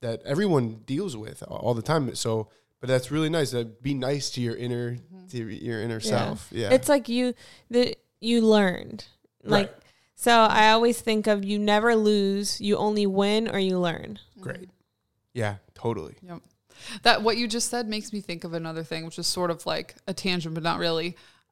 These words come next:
Speaker 2: There are some people, a lot of people in relationships who can never apologize.
Speaker 1: Mm-hmm.
Speaker 2: I think everybody knows somebody like that who
Speaker 3: Yeah.
Speaker 2: just can't say, "You know what, I'm sorry."
Speaker 1: Yeah.
Speaker 2: <laughs> The reason they can't do that is because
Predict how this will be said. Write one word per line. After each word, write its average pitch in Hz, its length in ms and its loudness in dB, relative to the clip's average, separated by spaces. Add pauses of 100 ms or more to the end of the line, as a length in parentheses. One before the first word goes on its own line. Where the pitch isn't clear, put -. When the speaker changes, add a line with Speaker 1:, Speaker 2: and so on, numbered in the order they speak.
(160)
Speaker 2:
There 220 200 2
are 254 100 -2
some 240 380 0
people, 202 640 -4
a - 20 -4
lot 160 300 2
of 185 100 -4
people 190 320 -6
in 180 160 -4
relationships 170 600 -6
who 208 100 -4
can 190 200 -4
never 160 260 -6
apologize. 247 920 -6 (160)
Speaker 1:
Mm-hmm. 117 220 -8
Speaker 2:
I - 60 -6
think 202 140 0
everybody 185 360 2
knows 160 280 -4
somebody 165 360 -4
like - 280 -8
that - 280 -8
who 220 140 -6
Speaker 3:
Yeah. 190 120 0
Speaker 2:
just 175 220 0
can't 170 340 -2
say, 160 460 -4
"You 170 160 -6
know 165 60 -2
what, 170 100 -2
I'm 170 140 -4
sorry." - 380 -4 (180)
Speaker 1:
Yeah. 110 240 -2 (120)
Speaker 2:
<laughs> 208 340 -6
The 202 100 4
reason 196 420 2
they 302 160 0
can't 196 380 -6
do 160 160 -16
that 214 480 -6
is 190 140 -8
because 175 600 -6